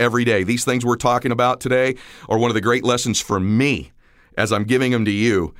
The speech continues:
They reteach me. They remind me of things I mess up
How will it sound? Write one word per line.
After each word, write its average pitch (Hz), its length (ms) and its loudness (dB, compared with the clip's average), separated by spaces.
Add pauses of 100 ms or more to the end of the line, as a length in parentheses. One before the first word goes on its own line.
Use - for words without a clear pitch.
(340)
They 104 140 0
reteach 120 640 -2
me. 85 320 -2
They 110 160 2
remind 110 500 2
me 120 120 2
of 104 100 0
things 110 240 -2
I 110 140 2
mess 110 260 -2
up 92 180 0